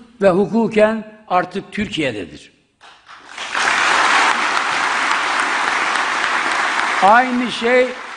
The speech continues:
on iki ada için de geçerlidir. Dünyaya ilan ediyorum. Hakkımızı yedirmeyiz.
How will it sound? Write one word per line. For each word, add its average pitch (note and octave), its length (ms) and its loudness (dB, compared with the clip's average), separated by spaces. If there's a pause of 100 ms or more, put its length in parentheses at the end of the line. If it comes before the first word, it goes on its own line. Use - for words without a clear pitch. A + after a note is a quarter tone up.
(800)
on C4+ 260 4
iki B3+ 420 -6
ada A#3 360 0
için A#3+ 440 -6
de G#3+ 80 -4
geçerlidir. D3 800 -10 (1120)
Dünyaya A#3+ 640 6
ilan A#3 420 2
ediyorum. G#3 720 2 (920)
Hakkımızı B3 720 2
yedirmeyiz. B3 880 2